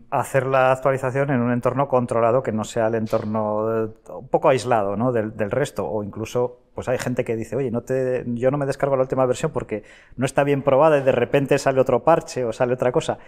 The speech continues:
Bueno, no es una mala práctica, por ejemplo, en el caso de los teléfonos, si tienes otro teléfono donde hacerlo, ¿no?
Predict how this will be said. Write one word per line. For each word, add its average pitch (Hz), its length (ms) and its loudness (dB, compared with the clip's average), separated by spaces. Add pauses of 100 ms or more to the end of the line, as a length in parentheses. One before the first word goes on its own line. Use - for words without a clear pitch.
(280)
Bueno, 127 240 2
no 113 80 2
es 156 100 -2
una 143 120 4
mala 139 160 4
práctica, 151 340 2
por 135 120 0
ejemplo, 123 180 -2
en 110 80 -2
el 107 40 -8
caso - 180 0
de - 20 2
los 117 120 -2
teléfonos, 139 360 0
si 117 100 -8
tienes 110 220 -2
otro 110 160 -4
teléfono 113 340 -2
donde 92 220 -4
hacerlo, 95 340 -4
¿no? 147 140 -6